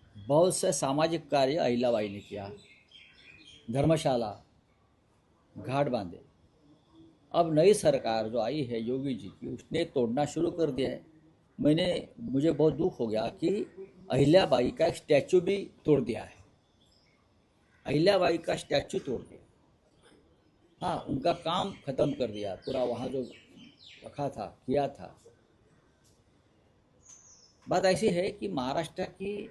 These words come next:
मुख्यमंत्री को भी उसका दुख होना चाहिए। अहिल्याबाई महाराष्ट्र से बिलोंग करती थी। होळकर जो घराना है, वो महाराष्ट्र से बिलोंग करता है, बाद में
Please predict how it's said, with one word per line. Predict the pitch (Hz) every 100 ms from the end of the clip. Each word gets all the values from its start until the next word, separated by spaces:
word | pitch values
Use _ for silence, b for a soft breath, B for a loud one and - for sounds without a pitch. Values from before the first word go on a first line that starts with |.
| -
मुख्यमंत्री | 135 - 143 143 - 143
को | 135 147
भी | 143 180
उसका | 170 - 170
दुख | 131 151 151
होना | 117 104
चाहिए। | 95 82 85 - _ _ _ - - - - _ _ _ _ _ _ _ _ _ _ _ -
अहिल्याबाई | 143 170 170 180
महाराष्ट्र | 190 143 151 156 175
से | 170 196
बिलोंग | 139 131
करती | 120 107 - 95
थी। | - _ _ _ _ - _ _ _ _ _ _ _ _ _ _ _ _ _ _ _ -
होळकर | 147 - 196 175
जो | 180 180 165 -
घराना | - 113 151 180
है, | 139 - 127 - -
वो | -
महाराष्ट्र | 170 185 202 - 160
से | 156
बिलोंग | 131 135 143
करता | 143 -
है, | 202
बाद | 156 127
में | -